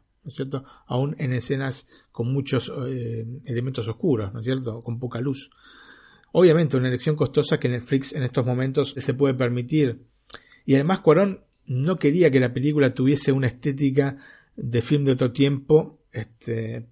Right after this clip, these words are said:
por lo que el cuidado de los detalles y de la calidad general del producto terminado se antojaba simplemente fundamental. Eh,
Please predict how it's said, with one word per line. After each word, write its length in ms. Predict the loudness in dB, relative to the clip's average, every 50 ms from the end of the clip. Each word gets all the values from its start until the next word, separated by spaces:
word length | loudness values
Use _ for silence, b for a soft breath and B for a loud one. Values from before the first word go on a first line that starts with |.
| _ _
por 160 | 4 4 6
lo 160 | 6 4 4
que 300 | 4 6 6 6 6 4 2
el 140 | 0 0
cuidado 360 | 2 4 4 6 8 8 8 6
de 80 | 6
los 120 | 4 4 2
detalles 500 | 2 2 2 2 2 4 2 0 0 0
y 60 | -2
de 80 | -2
la 120 | 0 -2 -2
calidad 280 | -2 2 4 4 4
general 300 | 4 2 0 0 2 2
del 100 | 2 2
producto 400 | 2 2 2 2 2 2 -2 -2
terminado 500 | -2 -2 -2 0 0 0 0 2 2 0
se 160 | 0 0 0 0
antojaba 460 | 0 0 -2 -4 -4 -2 -2 -2 -2
simplemente 580 | -4 -4 -6 -4 -4 -4 -4 -4 -6 -6 -8
fundamental. 600 | -8 -8 -8 -8 -8 -8 -8 -10 -10 -10 -10 -12 -12 B B B B B B B B B B B B _ _ _ _ -6 -4
Eh, 180 | -4 -2 -4